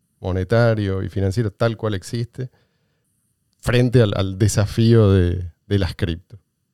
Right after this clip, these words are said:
¿qué es lo que vos tratarías de hacer? Trataría de que la gente no posea sus propias cripto, ¿sí? Harías todo lo posible para,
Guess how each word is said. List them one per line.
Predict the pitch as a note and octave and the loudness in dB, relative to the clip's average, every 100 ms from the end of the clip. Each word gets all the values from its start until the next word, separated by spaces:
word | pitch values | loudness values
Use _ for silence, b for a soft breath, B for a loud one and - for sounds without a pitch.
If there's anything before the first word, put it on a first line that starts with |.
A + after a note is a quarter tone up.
| _ _ _ _ | _ _ _ _
¿qué | - | -4
es | G#3+ | -2
lo | G3 | 0
que | C#3 | 0
vos | D3 - - | -2 -4 -4
tratarías | - A#2 A2+ A2+ A#2+ G#2 | -2 0 0 0 2 0
de | |
hacer? | F#2 - F2 _ _ _ _ _ _ _ _ _ _ _ _ _ _ _ _ _ | -2 -4 -10 _ _ _ _ _ _ _ _ _ _ _ _ _ _ _ _ _
Trataría | - F2 F2+ G2+ | -4 -2 2 2
de | F#2 | 2
que | |
la | F2+ | 0
gente | F2 G#2 G#2+ G#2+ - _ _ _ _ _ _ _ _ | 0 0 0 0 -4 _ _ _ _ _ _ _ _
no | G2 F#2 | 0 0
posea | F#2+ - G2+ F#2 F2+ | 0 0 2 2 0
sus | - - | -2 0
propias | F#2+ F2+ | 2 0
cripto, | - G#2 G2 A#2 B2 _ - | 0 -2 -2 -4 -4 _ -10
¿sí? | G2 G2+ | -6 -4
Harías | F#2+ E2 - | -4 -6 -4
todo | F#2 | -4
lo | F2+ | -2
posible | F2 F2 F2+ F2+ F#2+ F#2 _ _ _ _ _ - | -4 -6 -6 -6 -8 -10 _ _ _ _ _ -6
para, | G2 F#2+ F2+ F2+ G2+ | -2 0 0 -4 -8